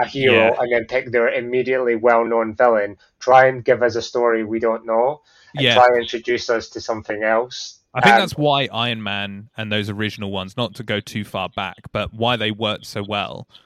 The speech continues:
Speaker 2: was, like, the first Iron Man was Ironmonger as the villain.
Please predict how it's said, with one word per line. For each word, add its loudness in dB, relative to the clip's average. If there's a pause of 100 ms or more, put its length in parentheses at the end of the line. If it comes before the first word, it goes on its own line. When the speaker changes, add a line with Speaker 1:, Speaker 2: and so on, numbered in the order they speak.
Speaker 2:
was, -10
like, 0
the -12
first -2
Iron -6
Man -8
was -10
Ironmonger -8 (120)
as -12
the -12
villain. -12